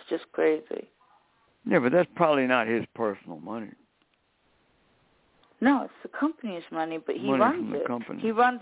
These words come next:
Speaker 1: the direction of the way the company works. So,
Speaker 2: Yeah.
Speaker 1: yeah, he is responsible for that.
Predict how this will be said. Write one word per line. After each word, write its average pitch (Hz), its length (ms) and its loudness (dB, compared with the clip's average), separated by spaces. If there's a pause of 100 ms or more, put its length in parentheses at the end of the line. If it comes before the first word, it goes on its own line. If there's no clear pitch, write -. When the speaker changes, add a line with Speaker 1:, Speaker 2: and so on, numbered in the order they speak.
Speaker 1:
the 214 80 -4
direction 190 720 -6
of 165 180 -10
the 165 80 -6
way 180 320 2 (380)
the 175 60 -2
company 180 540 -2
works. - 520 -2 (800)
So, 180 440 4
Speaker 2:
Yeah. 208 300 0
Speaker 1:
yeah, 180 60 -4
he 202 180 -6
is 214 120 -4
responsible 208 1000 -4 (520)
for 175 220 6
that. 50 300 -2